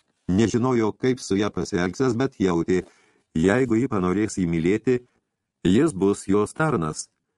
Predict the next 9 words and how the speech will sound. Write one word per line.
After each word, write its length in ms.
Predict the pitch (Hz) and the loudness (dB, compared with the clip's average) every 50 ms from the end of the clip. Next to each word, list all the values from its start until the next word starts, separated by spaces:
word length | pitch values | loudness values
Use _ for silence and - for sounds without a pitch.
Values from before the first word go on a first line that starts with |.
| _ _ - | _ _ 0
Prisiminė 580 | 104 120 113 - 151 151 139 131 135 127 120 - _ _ - | 2 2 2 2 0 0 2 2 0 -2 -2 -6 _ _ 0
Aktės 440 | 104 104 - - - 104 98 - - | 0 0 0 -2 -2 -2 -2 -2 -4
tikinimus, 560 | - - - - 101 85 85 82 82 82 - | -4 -4 -2 0 0 0 0 0 -2 -4 -2
kad 160 | - 101 90 | -2 -2 0
buvo 200 | 85 104 110 98 85 | 2 2 2 2 2
mylimas, 520 | 85 87 85 80 87 95 123 131 135 - - _ _ _ - | 0 0 0 0 0 0 0 -2 -4 -6 -12 _ _ _ 0
ir 100 | 104 87 | 0 2
didžiai 340 | 80 92 85 - 101 104 92 | 2 0 0 0 -2 -2 -2
susijaudino. 800 | - - - - 117 127 123 104 90 82 73 73 71 69 71 | -4 -8 -6 -2 -2 0 0 0 0 -2 -4 -6 -8 -10 -10